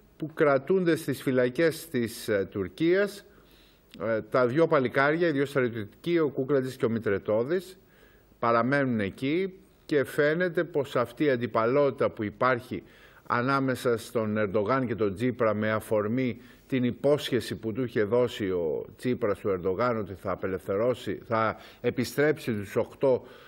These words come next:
Τούρκους κατηγορούμενους ως πραξικοπηματίες μέσα σε δεκαπέντε μέρες και ουδέποτε έγινε αυτό, το κρατάει μανιάτικο ο Ερντογάν, παρόλο που δεν είναι μανιάτης. Είναι σκληρός Τούρκος, μην πεις τίποτα στον Τούρκο. Οι Τούρκοι έχουν μια πολύ περίεργη νοοτροπία,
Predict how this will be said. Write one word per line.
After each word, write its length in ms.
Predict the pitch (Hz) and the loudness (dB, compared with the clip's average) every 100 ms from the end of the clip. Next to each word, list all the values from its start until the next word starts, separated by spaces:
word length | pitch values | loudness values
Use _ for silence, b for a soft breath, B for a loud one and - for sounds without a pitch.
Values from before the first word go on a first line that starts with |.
| B - | B -4
Τούρκους 400 | 147 127 123 - | -2 0 -4 0
κατηγορούμενους 800 | 120 110 113 117 139 127 113 | 0 2 2 4 2 0 -2
ως 140 | 120 101 | -6 -4
πραξικοπηματίες 840 | 123 117 - 104 110 113 135 123 | -2 -2 -4 -4 0 0 0 0
μέσα 200 | 120 123 | 0 -2
σε 80 | 127 | 0
δεκαπέντε 460 | 113 113 107 113 110 | 2 0 0 0 0
μέρες 320 | 113 110 104 | 0 -2 -2
και 100 | 107 | -4
ουδέποτε 460 | 98 117 104 92 | 0 0 0 -2
έγινε 280 | 101 90 85 | -2 -2 -6
αυτό, 540 | 85 - 196 220 - b b b b b b b b - | -8 -2 0 0 -4 b b b b b b b b -10
το 100 | - | -4
κρατάει 360 | 139 135 135 151 | 0 2 2 2
μανιάτικο 720 | 131 117 120 120 - - 87 | 2 0 2 0 -2 -6 -4
ο 20 | |
Ερντογάν, 400 | 82 82 85 127 | -2 -2 -2 -4
παρόλο 360 | 139 92 90 85 | -2 0 0 -2
που 120 | 82 | -4
δεν 100 | 82 | -6
είναι 80 | 78 | -6
μανιάτης. 580 | 71 69 92 113 - - _ _ _ _ _ _ - | -8 -8 -8 -8 -14 -20 _ _ _ _ _ _ -14
Είναι 360 | 90 85 82 73 | -10 -8 -8 -10
σκληρός 680 | - - 110 104 113 113 - | -12 -2 2 4 4 2 -2
Τούρκος, 520 | 120 87 - 92 - 85 | -2 -2 -4 -8 -8 -12
μην 140 | 101 - | -12 -8
πεις 200 | 110 - | -8 -6
τίποτα 320 | 104 90 78 | -6 -4 -8
στον 160 | 76 | -12
Τούρκο. 160 | 69 80 - B B B | -10 -10 -12 B B B
Οι 100 | 110 | -14
Τούρκοι 260 | - 131 139 | -10 -6 -6
έχουν 160 | 143 | -4
μια 140 | 135 135 | -4 -4
πολύ 380 | - 95 104 | -2 -2 0
περίεργη 600 | 120 120 98 110 110 95 90 | -2 -2 -2 0 -2 -2 -6
νοοτροπία, 760 | 87 - - - - 78 71 | -8 -8 -10 -10 -8 -8 -8